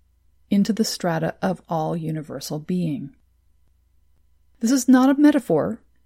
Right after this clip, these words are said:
but a physical reality on which Reiki, acupuncture, shiatsu, and various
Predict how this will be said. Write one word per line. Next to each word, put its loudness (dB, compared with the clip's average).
but 0
a 4
physical 4
reality 2
on -4
which -4
Reiki, -4
acupuncture, -4
shiatsu, -6
and 2
various 6